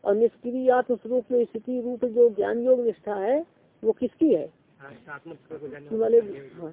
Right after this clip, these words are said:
Speaker 1: ठीक है, पृथक किया गया। तो इसका मतलब है कि दोनों के अधिकारी अलग अलग हैं।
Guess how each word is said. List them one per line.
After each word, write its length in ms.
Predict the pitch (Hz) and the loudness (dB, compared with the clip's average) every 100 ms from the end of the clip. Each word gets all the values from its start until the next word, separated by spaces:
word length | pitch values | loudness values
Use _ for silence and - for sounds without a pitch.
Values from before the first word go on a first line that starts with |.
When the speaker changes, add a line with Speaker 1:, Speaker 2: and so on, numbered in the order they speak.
| - | -4
Speaker 1:
ठीक 220 | 339 - | -4 -4
है, 120 | - - _ _ _ | -12 -18 _ _ _
पृथक 240 | 196 - 202 - | -6 -4 -6 -2
किया 200 | 190 175 | 0 0
गया। 260 | 180 175 | 0 -2
तो 100 | 170 | -2
इसका 260 | 208 - 226 | -4 -4 -4
मतलब 380 | 220 233 269 233 | -4 -2 0 2
है 120 | 247 | 2
कि 120 | 226 | 0
दोनों 280 | 208 208 220 | -2 0 0
के 100 | 220 | 0
अधिकारी 400 | 190 196 190 208 | -2 -2 -2 0
अलग 200 | 214 240 | 2 4
अलग 240 | 254 254 | 6 4
हैं। 140 | 226 | 2